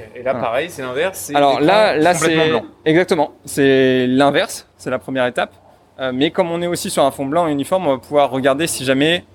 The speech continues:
Speaker 2: euh, il y a des taches. Donc par exemple une poussière qui aurait été, euh, oubliée sur l'objectif.
Speaker 1: Ouais.
Speaker 2: Euh, ça, on va pouvoir le voir.
Speaker 1: Ok.
Speaker 2: Euh, ensuite, comme c'est un écran qui est uniforme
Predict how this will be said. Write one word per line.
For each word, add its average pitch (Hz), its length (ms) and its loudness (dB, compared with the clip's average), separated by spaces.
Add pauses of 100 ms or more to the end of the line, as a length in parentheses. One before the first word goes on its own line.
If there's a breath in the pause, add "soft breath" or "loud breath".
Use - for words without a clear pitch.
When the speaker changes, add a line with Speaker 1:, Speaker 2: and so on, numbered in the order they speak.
Speaker 2:
euh, 123 180 2
il 120 80 -4
y 120 60 2
a 120 60 6
des 120 120 -2
taches. - 380 -2 (380)
Donc - 100 -10
par 123 140 4
exemple 131 260 0
une 131 80 0
poussière 170 420 0
qui - 60 -6
aurait 123 140 2
été, 131 220 -2
euh, 117 360 -2
oubliée 127 400 -2
sur 123 140 -2
l'objectif. 117 500 -6
Speaker 1:
Ouais. 110 80 -4 (500 loud breath)
Speaker 2:
Euh, 113 240 0
ça, 151 160 0
on 151 40 0
va 131 100 2
pouvoir 131 220 0
le 135 80 0
voir. 120 240 -2 (240)
Speaker 1:
Ok. - 180 -14 (220)
Speaker 2:
Euh, 113 760 0
ensuite, 175 380 -2
comme 143 160 0
c'est - 140 -2
un 135 120 4
écran 139 220 0
qui 135 140 0
est 123 100 -2
uniforme 160 600 2